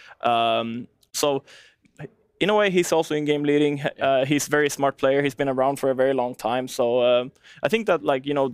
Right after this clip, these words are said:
Speaker 1: from looking at what we did in Pro League finals, I think that our mid-round calling was actually very good on T side. It really surprised me, actually, how, how we, how well we played
Speaker 2: Mm.
Speaker 1: from having almost no practice.
Speaker 2: Okay. Currently, you guys are ranked sixteen in the world, uh,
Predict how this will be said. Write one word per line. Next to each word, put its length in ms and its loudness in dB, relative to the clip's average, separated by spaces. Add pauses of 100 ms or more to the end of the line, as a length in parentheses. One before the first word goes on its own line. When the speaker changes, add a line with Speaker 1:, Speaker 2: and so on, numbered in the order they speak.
(120)
Speaker 1:
from 240 -4 (280)
looking 280 -2
at 140 -2
what 140 -2
we 60 0
did 140 0
in 80 -6
Pro 180 2
League 160 0
finals, 380 -2
I 60 0
think 220 -2
that 240 -2
our 180 2
mid-round 440 -2
calling 280 0
was 220 -2
actually 280 -8
very 300 2
good 200 2
on 120 -6
T 160 0
side. 240 0 (520)
It 180 -4 (180)
really 220 2
surprised 460 -2
me, 100 -6
actually, 280 -6
how, 200 -2
how 160 -2
we, 260 0
how 140 -4
well 300 2
we 100 -4
played 420 0 (220)
Speaker 2:
Mm. 60 -20
Speaker 1:
from 120 -10
having 240 -2
almost 300 -2
no 80 -2
practice. 500 -6 (160)
Speaker 2:
Okay. 260 -10 (600)
Currently, 560 2
you 60 -2
guys 260 0
are 340 0
ranked 280 -4
sixteen 420 0
in 120 -2
the 80 -2
world, 500 -4
uh, 480 -2